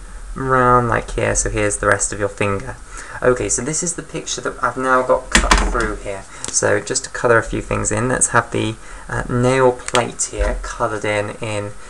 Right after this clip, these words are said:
yellow. So this is the nail plate, and we've got the free edge sh-, very short here, but the, you could have it longer if you wish on your picture. Okay, um, then the body of the nail plate, and then the nail root is this portion that's underneath the eponychium, this fold of skin that goes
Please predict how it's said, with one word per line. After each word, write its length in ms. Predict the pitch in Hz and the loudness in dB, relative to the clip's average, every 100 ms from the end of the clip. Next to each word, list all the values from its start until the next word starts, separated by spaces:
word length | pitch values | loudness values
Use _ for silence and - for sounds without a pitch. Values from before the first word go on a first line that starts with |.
| - - | -10 -6
yellow. 480 | 113 104 101 113 | 2 2 4 2
So 220 | 147 - 107 | 2 0 0
this 540 | 113 127 139 - - | 2 2 4 0 0
is 180 | - - | -4 -4
the 280 | - 110 - | -4 -4 -4
nail 340 | 123 113 110 107 | -2 2 2 2
plate, 480 | - 107 107 113 - - 113 | 2 6 8 6 2 -6 -2
and 80 | 107 | 0
we've 80 | |
got 120 | - - | 0 -2
the 60 | |
free 340 | - - 147 131 | -4 2 4 6
edge 460 | 117 113 - - - | 4 2 -2 -6 -4
sh-, 160 | - - 120 | 0 4 4
very 340 | 139 131 117 104 | 2 6 6 6
short 460 | - 123 107 104 | 4 6 6 6
here, 180 | - 101 | 4 4
but 200 | - - | 4 2
the, 200 | 107 104 - - | 2 2 -2 -8
you 120 | 113 | -4
could 160 | - 107 | 0 4
have 160 | 104 104 | 4 6
it 80 | |
longer 340 | 120 110 104 101 | 4 4 4 0
if 140 | - | 0
you 80 | 104 | 0
wish 240 | 104 104 | 0 2
on 120 | 107 104 | 2 4
your 140 | 101 | 2
picture. 480 | - - - 147 156 - - - - | 2 -8 -4 -2 -4 -8 -16 -14 -8
Okay, 400 | 104 - 139 165 - - - | -8 -4 -4 -4 -12 -14 -4
um, 480 | 117 113 110 120 - - - | -2 0 0 -2 -6 -14 -10
then 340 | 120 113 113 | -2 0 0
the 120 | 110 101 - | -2 -4 2
body 320 | 156 143 127 | 4 4 4
of 80 | 120 | 2
the 80 | 113 | 2
nail 240 | 107 107 | 6 4
plate, 340 | - 110 101 | 4 0 0
and 80 | 107 | 0
then 140 | 104 104 | 0 0
the 40 | |
nail 360 | 104 107 107 104 | -2 2 2 2
root 300 | 104 107 104 | 2 0 -2
is 160 | - | -2
this 160 | - 101 | -2 -4
portion 420 | - 104 101 110 | -4 -4 -2 -4
that's 140 | - | -2
underneath 540 | - 113 104 104 101 - | -2 -2 -4 -6 -6 -8
the 80 | - | -8
eponychium, 960 | - 117 110 104 107 110 - 110 101 | -8 -4 -2 2 2 0 -4 -4 -2
this 160 | 101 - | 0 -2
fold 460 | - 110 107 110 | 0 0 2 0
of 100 | 107 | 0
skin 460 | - - - 110 107 | 0 0 0 -4 -4
that 120 | 110 | -4
goes 280 | 107 104 101 | -2 -2 -2